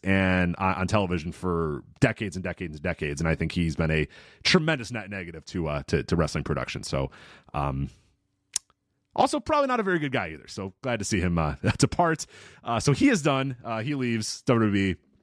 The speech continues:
Uh, in his place, Joe, Lee Fitting.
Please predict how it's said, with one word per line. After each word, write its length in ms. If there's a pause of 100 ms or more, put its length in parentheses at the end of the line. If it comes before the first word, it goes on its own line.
(560)
Uh, 180
in 140
his 120
place, 520 (640)
Joe, 420
Lee 720
Fitting. 840